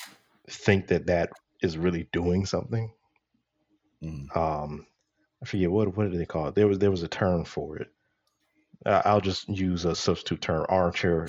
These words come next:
Speaker 1: activism, where they, they think that by making a, a post on Facebook saying, "I don't agree with this," or, you know, wearing some shirt that says, "This is bad," that they're, that they're actually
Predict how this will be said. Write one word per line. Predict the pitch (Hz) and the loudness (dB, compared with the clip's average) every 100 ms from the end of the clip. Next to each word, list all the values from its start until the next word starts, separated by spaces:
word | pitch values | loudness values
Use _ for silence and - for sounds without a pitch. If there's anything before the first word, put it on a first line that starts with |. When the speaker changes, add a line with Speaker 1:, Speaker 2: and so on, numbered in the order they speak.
| - | -2
Speaker 1:
activism, | 80 - - 139 - - - - _ _ - - _ - | -2 -4 -10 -10 -12 -16 -16 -18 _ _ -20 -20 _ -2
where | 92 | 0
they, | 82 82 | 2 0
they | 87 85 | 2 2
think | - 98 87 | 4 2 4
that | 87 80 | 0 0
by | 82 85 78 76 78 - _ _ | 2 2 2 -2 -8 -18 _ _
making | 92 92 - 87 | -2 0 0 2
a, | |
a | 80 80 | 2 0
post | - 110 92 - | 0 0 2 0
on | 87 | -4
Facebook | - 98 90 - 80 - | 0 0 0 -6 -8 -4
saying, | 82 82 82 | -4 -2 -2
"I | 90 | 0
don't | 92 90 | 0 0
agree | 87 87 | 0 -2
with | 78 85 | -2 -2
this," | 87 76 - | -2 -2 -6
or, | 80 76 73 - _ _ _ _ | -6 -6 -8 -10 _ _ _ _
you | - 82 | -6 -4
know, | 76 76 | -4 -2
wearing | 82 92 90 87 | 2 4 6 4
some | 85 92 | 2 0
shirt | 82 - 95 80 | 0 2 2 0
that | 80 | -6
says, | - 85 78 76 | -4 -2 -2 -4
"This | 92 - | -4 -4
is | 82 | -8
bad," | 76 92 87 80 78 78 | 0 2 2 0 -4 -6
that | 80 76 | -6 -2
they're, | 82 78 78 | -2 -2 -6
that | - - | -6 -2
they're | 85 | 0
actually | 85 - 73 | -2 -4 -10